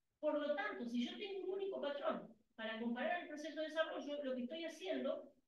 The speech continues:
es introduciendo un sesgo. Y esto en realidad es una discusión que actualmente es de las discusiones más fuertes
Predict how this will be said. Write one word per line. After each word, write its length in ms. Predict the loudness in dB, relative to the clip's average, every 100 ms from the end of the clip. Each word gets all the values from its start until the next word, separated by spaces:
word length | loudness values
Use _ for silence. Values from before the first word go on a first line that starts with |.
| _
es 360 | -2 -2 -2 -10 -12
introduciendo 800 | 2 4 4 2 -2 -4 -2 -2
un 160 | 0 -2
sesgo. 500 | 0 0 0 -4 -14 -20 _ _ _
Y 100 | 4
esto 240 | 6 6 2
en 60 |
realidad 320 | 2 2 2 0 -2
es 60 |
una 140 | 2 2
discusión 600 | 2 -4 -6 -4 -2 -2 -4 -12 -20 _ _ _
que 300 | 0 2 2
actualmente 680 | -2 -2 0 0 2 0 -2
es 60 | 0
de 60 | 0
las 120 | 0
discusiones 600 | -2 -4 -4 -4 -6 -2
más 300 | 0 0 -2
fuertes 600 | -2 -2 -2 -8 -8 -12